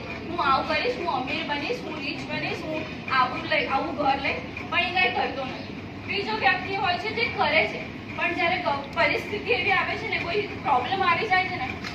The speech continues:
ત્યારે ભાગી જાય છે. અને ત્રીજો વ્યક્તિ છે જે પરીક્ષા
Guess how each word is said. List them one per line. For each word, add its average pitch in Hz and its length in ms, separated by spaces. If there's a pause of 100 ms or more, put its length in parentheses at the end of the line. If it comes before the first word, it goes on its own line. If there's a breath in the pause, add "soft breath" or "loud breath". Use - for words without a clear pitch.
(140)
ત્યારે 311 200
ભાગી 277 460
જાય 240 140
છે. - 180 (500)
અને 320 180
ત્રીજો 359 380
વ્યક્તિ 339 400
છે 359 180
જે 359 100 (120)
પરીક્ષા 320 520